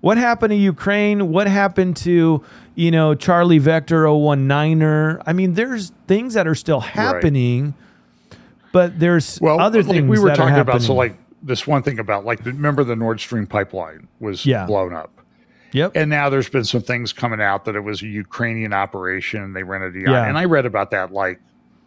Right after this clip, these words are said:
Speaker 2: a year, what that happened? It was like a, it's hard to tell. It was like, was that, like, five years ago? Was that a year ago? Oh, no, that was three months ago. You know,
Speaker 1: That
Speaker 2: it's,
Speaker 1: was
Speaker 2: that's the way things go now 'cause everything's happened so quickly. And I think the one thing, too, that we need to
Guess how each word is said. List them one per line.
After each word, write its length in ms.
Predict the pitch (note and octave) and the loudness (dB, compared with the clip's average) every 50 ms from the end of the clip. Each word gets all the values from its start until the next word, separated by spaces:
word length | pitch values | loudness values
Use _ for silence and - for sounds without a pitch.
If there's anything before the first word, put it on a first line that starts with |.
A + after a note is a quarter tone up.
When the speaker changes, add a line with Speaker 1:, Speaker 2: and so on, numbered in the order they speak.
| _ _ - | _ _ -10
Speaker 2:
a 40 | A2+ | -8
year, 420 | A2 G2+ F#2+ G#2+ A#2 B2 A#2+ A2+ - - - - _ C3+ | -8 -8 -6 -2 0 0 0 -2 -4 -10 -20 -20 _ -14
what 140 | D#3 E3 | -14 -10
that 140 | F3+ F3+ D3+ | -8 -8 -6
happened? 320 | C#3+ C3+ B2 B2+ - - - | -6 -6 -8 -10 -10 -14 -12
It 40 | - | -8
was 160 | C#3+ C3+ A#2 | -6 -4 -2
like 180 | D3+ E3 D#3+ - | -2 -2 -2 -2
a, 140 | D#3+ D#3 D3 - - - - - _ _ | -4 -6 -8 -10 -20 -20 -20 -20 _ _
it's 160 | - D#3 - | -8 -8 -6
hard 200 | - G3+ A3 A3 | -4 -4 -4 -4
to 80 | G3+ C#3+ | -4 -6
tell. 200 | - F3+ E3 C3+ | -2 -2 -2 -2
It 40 | A#2 | -4
was 120 | A2 - | -4 -4
like, 220 | B2+ A#2+ A#2 - | -4 -4 -4 -4
was 120 | B2+ A#2+ G2 | -6 -6 -2
that, 180 | C3 C3+ C#3 | -2 -2 -2
like, 160 | D3+ C#3 A#2+ - | -2 -6 -6 -6
five 340 | - A#2+ A2 A2 B2 B2 | -2 -2 0 0 -2 -2
years 220 | C#3 D3 D3+ B2 D3 | -4 -4 -4 -4 -6
ago? 280 | E3 D3+ D3+ C#3+ D3 | -6 -4 -4 -2 -2
Was 200 | D#3 C#3 B2 G#2 | -4 -4 -6 -4
that 160 | B2+ B2 B2 A#2+ | -2 -2 -2 -2
a 20 | |
year 200 | A2+ A#2 B2 C3 | -4 -4 -4 -4
ago? 220 | B2 A2+ C3 A#2+ - - | -2 -2 -2 -4 -2 0
Oh, 180 | C#3+ C3+ A2+ - - - - - _ | 2 2 2 0 -2 -10 -20 -16 _
no, 160 | C3+ C3+ C3 | -2 0 0
that 160 | A#2 A#2+ C3 C3+ | 0 0 -2 -2
was 140 | C3 A2+ - | -4 -6 -8
three 260 | - - B2+ C3 C3 | -8 -6 -4 -4 -2
months 300 | A#2+ A#2 A#2+ B2 - - | -2 -2 -4 -4 -6 -6
ago. 260 | D3 C3+ C#3 C#3+ D3 | -4 -4 -2 -4 -4
You 120 | D3 D3 C#3 | -4 -4 0
know, 80 | C#3+ | 2
Speaker 1:
That 80 | D3+ E3 | 2 4
Speaker 2:
it's, 60 | F3+ | 2
Speaker 1:
was 160 | F3 E3+ D#3+ - | 2 0 -2 -4
Speaker 2:
that's 300 | - C#3+ C3+ C#3 - - | -4 -4 -4 -4 -4 -4
the 80 | D#3+ C#3+ | -2 0
way 160 | C#3 C3 B2 | 0 0 0
things 320 | - - C#3 A#2+ G#2+ F#2 | 0 -4 -6 -6 -6 -8
go 240 | - - A#2+ B2+ C3+ | -4 -2 0 0 0
now 180 | C3 A2+ G2 G2 | -2 -4 -6 -8
'cause 220 | - - G2+ - - C3+ | -10 -14 -16 -12 -8 -6
everything's 440 | B2 C3 B2 - B2+ A2+ G2 - | -4 -4 -4 -6 -8 -14 -14 -14
happened 380 | - G2+ G#2 G2 - - - F2+ | -12 -10 -10 -10 -12 -14 -16 -14
so 200 | - - G2 E2+ | -14 -12 -14 -14
quickly. 720 | - _ _ - - D3 - _ - F2 D#2 C#2 _ _ _ _ _ _ _ _ _ _ _ _ _ _ _ _ _ _ _ _ _ _ _ _ - | -16 _ _ -10 -10 -10 -10 _ -16 -16 -16 -18 _ _ _ _ _ _ _ _ _ _ _ _ _ _ _ _ _ _ _ _ _ _ _ _ -6
And 120 | - D3 D3+ | -2 0 0
I 60 | D3+ | 0
think 240 | C#3+ F#3+ F#3+ F#3 - | 2 0 0 0 -2
the 60 | D#3+ | -2
one 200 | C3+ C#3+ C#3 C#3 | 0 0 -2 -2
thing, 200 | - C#3 B2 G2 | -2 -6 -8 -8
too, 280 | - - - C#3+ C3+ B2 | -8 -4 -2 -2 -2 -2
that 120 | B2 A2 | -2 -6
we 160 | G#2+ A2 G#2 | -8 -8 -10
need 300 | G#2 G#2+ G#2+ G#2 G2+ F#2+ - | -10 -10 -10 -10 -12 -12 -10
to 460 | - G#2+ G2 F#2 F2+ F2 E2+ E2+ F2 | -8 -6 -6 -4 -6 -6 -8 -10 -16